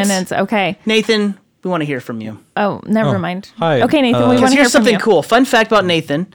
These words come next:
Speaker 2: We were talking this last week, dialing it in, doo-doo-doo, over some Starbucks.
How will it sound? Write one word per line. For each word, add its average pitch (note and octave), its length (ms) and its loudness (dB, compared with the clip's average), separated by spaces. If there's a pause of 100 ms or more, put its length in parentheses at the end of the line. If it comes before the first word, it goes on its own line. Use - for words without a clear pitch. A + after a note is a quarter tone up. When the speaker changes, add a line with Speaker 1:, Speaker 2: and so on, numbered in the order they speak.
(280)
Speaker 2:
We D#3+ 100 0
were F#3 60 2
talking G3+ 320 0
this G3+ 220 -2
last F#3 280 2
week, F#3 220 0
dialing G#3 380 4
it B3 80 2
in, A3 200 4
doo-doo-doo, F#4+ 560 4
over G#3+ 220 2
some G#3 160 -6
Starbucks. F#3 720 0